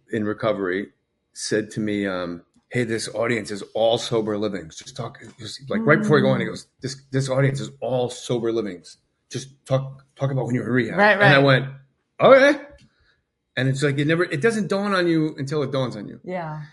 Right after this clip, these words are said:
Speaker 1: So thank you to Jimmy. And then I just literally ad-libbed twenty minutes.
Speaker 2: That's awesome.
Speaker 1: And, uh, uh, and all the things I had written down. So it's almost like that's, that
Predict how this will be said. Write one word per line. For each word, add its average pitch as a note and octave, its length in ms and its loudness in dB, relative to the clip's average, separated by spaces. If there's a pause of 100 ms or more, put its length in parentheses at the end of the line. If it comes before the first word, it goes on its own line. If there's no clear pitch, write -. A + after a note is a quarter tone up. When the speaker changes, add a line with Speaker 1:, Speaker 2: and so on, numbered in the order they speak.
(280)
Speaker 1:
So C3 320 -2
thank C#3+ 220 0
you C3+ 80 -2
to A#2+ 80 -8
Jimmy. C3+ 440 -2
And A#2+ 160 -6
then B2 100 -2
I A#2+ 140 -2
just C3 380 -4
literally C#3+ 560 0
ad-libbed B2 760 -2 (880)
twenty C#3+ 240 -2
minutes. B2+ 500 -4 (420)
Speaker 2:
That's F3 260 -16
awesome. C#3 380 -12
Speaker 1:
And, B2 200 -2
uh, A2+ 220 -6 (160)
uh, A#2+ 640 0
and C3+ 200 0
all C3+ 240 2
the C3+ 80 2
things C3 360 -2
I A#2+ 120 -2
had B2+ 340 -2
written B2 260 -6
down. G#2 360 -6
So - 120 -10
it's C3+ 120 -8
almost D3 320 -4
like B2+ 180 -6
that's, A#2+ 400 -8
that - 300 -6